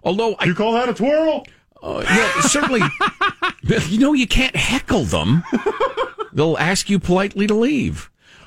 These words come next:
Speaker 1: Um, what, what would happen if you heckled the ballet <laughs> and you're a big tough guy? 'Cause I don't picture the ballet having, like, bouncers, big tattooed former biker gang guys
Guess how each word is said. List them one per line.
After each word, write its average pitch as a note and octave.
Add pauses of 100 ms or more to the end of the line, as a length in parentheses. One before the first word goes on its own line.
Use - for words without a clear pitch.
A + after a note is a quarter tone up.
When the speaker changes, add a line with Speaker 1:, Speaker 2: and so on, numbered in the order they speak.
Speaker 1:
Um, A#2+ (260)
what, C4+
what A4
would A#4+
happen D4+
if D#3+
you E3+
heckled F#3+
the A#2
ballet G#2 (500)
<laughs> -
and C#3+
you're D#3+
a C#3
big B2+
tough -
guy? - (600)
'Cause F#3
I A#3
don't F#4
picture A#3
the C3+
ballet C3
having, A2+
like, F#2+
bouncers, F#2 (760)
big B2
tattooed C3 (160)
former B2+
biker G#2
gang E2+
guys D2+